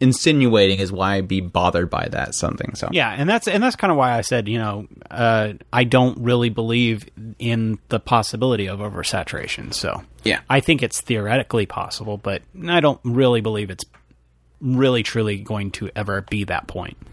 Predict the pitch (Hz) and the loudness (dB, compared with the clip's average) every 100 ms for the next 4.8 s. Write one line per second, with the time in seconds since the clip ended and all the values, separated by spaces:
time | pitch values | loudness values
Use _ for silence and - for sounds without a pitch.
0 | - 120 90 - - - - - - - | -6 -2 -2 -4 -12 -20 -20 -20 -20 -6
1 | 208 196 196 190 180 156 147 131 120 107 | -2 0 0 0 2 2 4 2 2 0
2 | - 117 143 151 139 131 - 113 - 117 | -6 -2 0 2 2 0 -2 -4 -2 -2
3 | - 110 - 117 - - 107 98 87 82 | 0 -2 0 -2 -2 -2 0 2 0 -2
4 | 123 123 - 196 156 147 123 | 0 0 2 2 4 2 0